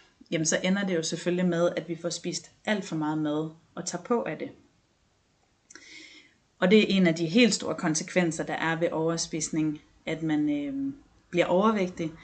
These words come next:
eller i hvert fald, at, at vægten, den stiger, eller at man, øh, har jojo-vægt. Der er også en masse andre konsekvenser og ulemper ved overspisning.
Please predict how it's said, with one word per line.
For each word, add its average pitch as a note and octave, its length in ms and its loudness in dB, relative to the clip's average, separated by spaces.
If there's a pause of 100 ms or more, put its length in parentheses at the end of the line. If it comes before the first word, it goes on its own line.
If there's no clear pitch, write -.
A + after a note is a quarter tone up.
(380)
eller F#3+ 300 4
i F3 80 2
hvert D#3 200 2
fald, D#3+ 260 -2
at, D3+ 260 -4
at D#3+ 100 -2 (100)
vægten, F3+ 380 2
den D#3+ 140 2
stiger, F#3 500 2 (300)
eller E3 240 2
at D#3+ 260 -2
man, D#3 280 0
øh, D3+ 240 -2 (460)
har E3 100 0
jojo-vægt. D#3+ 800 -2 (640)
Der F3 60 0
er F3 40 2
også F3+ 200 2
en F3+ 240 2
masse G3 320 -2 (120)
andre F3+ 400 0 (460)
konsekvenser E3+ 720 0
og D#3 140 -2
ulemper E3+ 420 2
ved D#3 260 -2 (300)
overspisning. F3 880 0